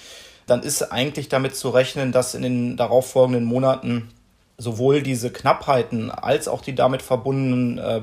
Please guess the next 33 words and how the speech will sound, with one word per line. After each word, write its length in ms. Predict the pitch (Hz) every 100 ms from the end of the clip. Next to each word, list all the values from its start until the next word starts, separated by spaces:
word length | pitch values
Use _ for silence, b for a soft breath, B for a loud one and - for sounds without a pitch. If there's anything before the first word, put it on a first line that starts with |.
| -
Preisspannungen, 1500 | - - 123 160 - - - - 120 - - 127 120 117 107 -
also 180 | 104
der, 240 | 104 107 104
der 140 | 104
Inflationsdruck, 720 | 123 117 113 139 143 - -
der 120 | 131 -
eben 140 | 120
auch 140 | -
daher 480 | - 131 165 135 107
rührt, 220 | 104 104
stark, 400 | - - 107 127 B B B B B -
äh, 140 | 113
deutlich 420 | 123 143 147 131
nachlassen 600 | 113 120 - 107 - 110
und 120 | 104
dann 100 | 107
eben 220 | - 110 113
wieder 140 | 117
eine 240 | 117 110 - b b -
Normalisierung, 1040 | 117 120 120 120 107 143 151 156 160 151 - b b _
sprich 580 | - - 131 131 - -
eine 400 | 117 113 113 -
rasantere, 920 | 107 120 131 143 123 120 - 101 -
äh, 40 | 120
Industriekonjunktur, 1120 | 113 - 139 160 156 151 147 143 - 147 143
aber 260 | - 120 -
auch 200 | 127 -
eine 120 | -
Entspannung 500 | 120 - 123 127 107
bei 80 | 117
der 120 | 117
Inflation 500 | 117 113 - 113 113
zulassen. 560 | - 107 104 98 110